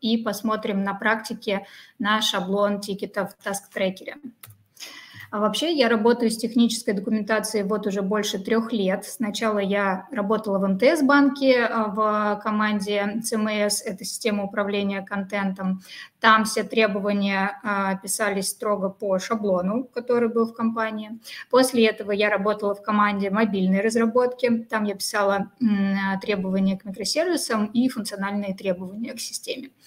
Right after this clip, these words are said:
Ну и сейчас я работаю в компании "Мой склад".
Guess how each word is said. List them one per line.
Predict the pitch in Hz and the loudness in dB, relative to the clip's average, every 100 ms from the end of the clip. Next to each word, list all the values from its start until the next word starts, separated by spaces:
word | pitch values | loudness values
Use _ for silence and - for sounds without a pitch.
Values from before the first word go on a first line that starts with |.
| - - - - | -14 -14 -2 10
Ну | 269 | 10
и | |
сейчас | 269 240 277 - | 10 4 2 4
я | 247 240 | 4 6
работаю | 226 214 226 226 202 | 6 4 4 2 0
в | - | 0
компании | 220 214 208 196 190 | -2 2 2 4 4
"Мой | 185 196 | 4 2
склад". | - 247 277 - | 2 2 2 0